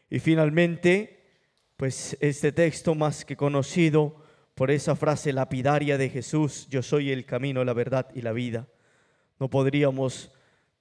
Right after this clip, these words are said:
pasar este quinto domingo sin decir algo, y esa es la tercera frase que quiero rescatar.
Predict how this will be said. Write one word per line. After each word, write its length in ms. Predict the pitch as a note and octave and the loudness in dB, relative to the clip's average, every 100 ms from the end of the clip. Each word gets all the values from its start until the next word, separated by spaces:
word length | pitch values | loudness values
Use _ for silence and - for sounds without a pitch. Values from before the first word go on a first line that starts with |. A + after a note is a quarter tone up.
| _ | _
pasar 400 | C3 C3 C#3+ C#3 | -8 -2 -2 0
este 260 | C3 - B2+ | -2 -4 -4
quinto 360 | C#3 C3+ C3 | -4 -2 -2
domingo 460 | B2+ B2+ D3 C#3 C3 | 0 -2 -4 -4 -6
sin 220 | - B2 | -6 -6
decir 320 | A#2+ - C3+ | -6 -6 -4
algo, 480 | C#3 B2 A#2 A#2+ _ | -2 -2 -6 -8 _
y 140 | B2 C#3 | -8 -6
esa 220 | - C3+ | -6 -4
es 40 | |
la 140 | B2+ B2 | -4 -4
tercera 400 | A#2 - C3 B2 | -6 -4 -4 -2
frase 400 | B2 B2 - A#2 | -2 -4 -4 -10
que 140 | A2 | -10
quiero 260 | - B2+ A#2 | -6 -2 -2
rescatar. 800 | A2 A#2 - A2+ A#2 G#2 - | -4 -12 -14 -8 -8 -8 -16